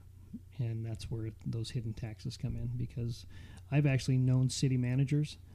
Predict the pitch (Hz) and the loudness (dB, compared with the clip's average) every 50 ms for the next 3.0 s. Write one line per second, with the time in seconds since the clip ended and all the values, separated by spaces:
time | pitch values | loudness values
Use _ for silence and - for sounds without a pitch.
0 | - - - - 131 127 120 120 117 - - 123 117 120 117 110 113 - - - | -20 -20 -12 -4 -2 -2 0 -2 -4 -4 -4 -2 0 0 -2 -4 -6 -12 -16 -20
1 | - - - - - 143 131 131 127 135 131 120 120 117 113 127 123 127 135 131 | -20 -20 -10 2 4 4 4 6 4 2 2 2 0 -2 -2 0 0 0 0 -2
2 | 131 120 120 127 120 120 113 120 123 135 135 135 131 - 139 139 143 147 156 | -4 -4 -4 -4 -4 -4 -4 -4 -4 -4 -4 -6 -6 -4 -2 0 2 0 0